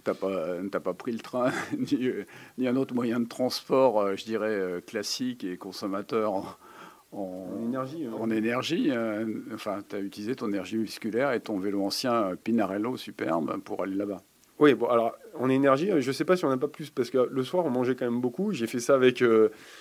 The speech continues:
Speaker 2: avec, euh, un, un ami à moi, euh, Didier, avec qui je fais beaucoup, beaucoup de, de,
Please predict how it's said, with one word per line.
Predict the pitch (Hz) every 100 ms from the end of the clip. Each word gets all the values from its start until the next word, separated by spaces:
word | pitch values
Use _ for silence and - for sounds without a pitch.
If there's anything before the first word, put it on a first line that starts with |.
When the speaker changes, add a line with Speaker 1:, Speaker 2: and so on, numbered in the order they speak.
| -
Speaker 2:
avec, | 113 117 120 120
euh, | 110 107 110
un, | 110 104 104 107
un | 107
ami | 110 117
à | 110
moi, | 117 120
euh, | 110 101 101
Didier, | 107 113 135
avec | 110 101
qui | 127
je | -
fais | 107
beaucoup, | 113 147 147 151
beaucoup | 135 143
de, | 131 113 113 110
de, | 104 104 104